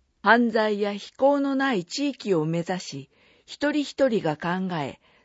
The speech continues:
参加するきっかけを作ることを目的に活動しています。問い合わせ先、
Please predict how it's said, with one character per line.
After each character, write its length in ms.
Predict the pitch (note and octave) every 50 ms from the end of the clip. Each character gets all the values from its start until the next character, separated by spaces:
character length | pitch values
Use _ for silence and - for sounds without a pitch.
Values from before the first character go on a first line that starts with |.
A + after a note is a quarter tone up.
| _ _
参 280 | _ - G#3 A3 A3+ A3
加 160 | - A#3+ A3+
す 140 | - - A3
る 120 | F#3+ G#3+
き 180 | - - - -
っ 40 | _
か 140 | - A#3 A3
け 180 | - A#3+ A#3+
を 80 | A#3 A3+
作 260 | - - - - C4
る 100 | A#3 B3+
こ 160 | - B3 -
と 200 | - G3+ F3 E3+
を 60 | D#3+
目 200 | D#3 E3 E3 - -
的 280 | - - - - F3
に 180 | E3+ E3+ E3 D3
活 380 | - - E3 E3 - - E3 D3
動 200 | F#3 E3+ E3+ E3+
し 100 | - -
て 120 | E3+ D#3+
い 120 | D#3 D3+
ま 180 | D3 D3 D3 C#3+
す。 180 | - - _ _ _ _ _ _ _ _ _ _ _ _ _ _ _ _ _ _ _ _ _ _ _ _
問 220 | - G#3 A3 A#3 A#3
い 60 | A#3+
合 80 | A3+ G#3+
わ 100 | G#3+ G3+
せ 180 | - G#3+ G3
先、 440 | - F#3+ F3+ - - E3 - -